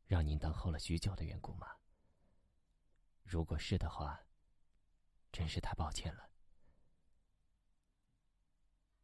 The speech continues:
并不会，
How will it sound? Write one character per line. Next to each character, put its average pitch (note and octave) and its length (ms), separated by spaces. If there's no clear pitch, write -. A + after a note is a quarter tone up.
并 A#2+ 200
不 D2+ 140
会， - 380